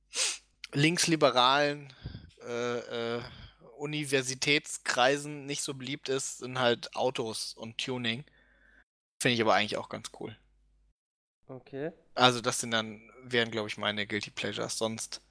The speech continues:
Speaker 1: weiß ich nicht. Für andere Leute zum Beispiel wäre W O W ein Guilty Pleasure, wenn sie das irgendwie den Leuten halt nicht erzählen können. Weißt du, so der Clique, mit der sie, oder der, m, dem Habitus, in dem sie so, äh, sich bewegen.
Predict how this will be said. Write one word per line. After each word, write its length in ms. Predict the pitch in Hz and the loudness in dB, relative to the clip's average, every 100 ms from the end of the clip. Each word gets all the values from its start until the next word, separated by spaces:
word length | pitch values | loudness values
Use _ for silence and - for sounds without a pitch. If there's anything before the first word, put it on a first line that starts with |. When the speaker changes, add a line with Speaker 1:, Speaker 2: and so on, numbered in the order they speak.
| _ _ _ _ _ _ - | _ _ _ _ _ _ -10
Speaker 1:
weiß 120 | - | -8
ich 80 | - | -8
nicht. 240 | - - - - | -10 -10 4 12
Für 100 | 139 | 12
andere 240 | 190 202 | 12 10
Leute 280 | 190 190 175 | 8 4 0
zum 140 | - | -6
Beispiel 360 | 160 160 - 147 | -2 -2 -2 0
wäre 260 | 151 143 135 | 0 0 -4
W 140 | 139 | -6
O 80 | 123 | -2
W 160 | 139 | -2
ein 100 | 185 | 0
Guilty 240 | 190 190 180 | 2 2 2
Pleasure, 420 | 175 180 185 139 | 0 2 2 2
wenn 140 | 139 139 | 0 -2
sie 120 | 131 | -8
das 200 | 135 - | -8 -6
irgendwie 300 | 113 135 131 | -8 -8 -6
den 140 | 131 | -4
Leuten 320 | 123 131 143 | 0 0 2
halt 160 | 127 123 | 0 2
nicht 180 | 127 - | -2 -6
erzählen 440 | 113 - 147 165 | -4 2 2 2
können. 360 | - 160 170 160 - - - | 0 0 -2 -12 -20 -20 -2
Weißt 220 | 123 - | 0 0
du, 40 | 139 | -2
so 160 | 131 | 0
der 320 | 123 120 117 - | 4 6 4 2
Clique, 320 | - 139 - 160 | 0 0 2 0
mit 180 | 147 | 4
der 140 | 147 143 | 4 4
sie, 140 | 139 | 2
oder 200 | 113 113 | -2 -2
der, 320 | 107 107 107 - - - - - _ _ | 2 2 2 -4 -20 -20 -20 -20 _ _
m, 280 | 104 107 101 | -12 -12 -4
dem 200 | 117 117 | -2 4
Habitus, 480 | 127 160 151 160 - | 4 4 0 0 0
in 120 | 135 | -2
dem 140 | 147 143 | -2 -2
sie 100 | 139 | -2
so, 380 | 143 143 131 117 | 2 4 4 4
äh, 320 | 135 131 120 | 6 4 2
sich 180 | 131 - | -4 -6
bewegen. 460 | 131 135 139 175 | 0 2 2 -2